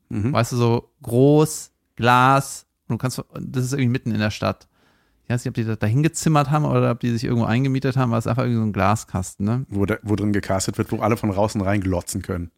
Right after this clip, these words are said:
Speaker 2: Genau. Und dann finde ich auch eigentlich so ganz sympathisch, dass man, äh,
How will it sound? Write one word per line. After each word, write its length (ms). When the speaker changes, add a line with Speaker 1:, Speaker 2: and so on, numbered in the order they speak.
Speaker 2:
Genau. 440
Und 180
dann 380
finde 220
ich 80
auch 80
eigentlich 300
so 120
ganz 440
sympathisch, 720
dass 180
man, 380
äh, 340